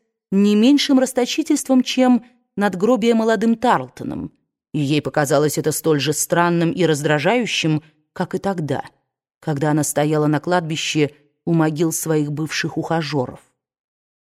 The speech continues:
Дни, когда можно было, не считая, швыряться деньгами,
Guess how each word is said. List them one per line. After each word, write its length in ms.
Дни, 500
когда 340
можно 460
было, 260
не 180
считая, 540
швыряться 640
деньгами, 720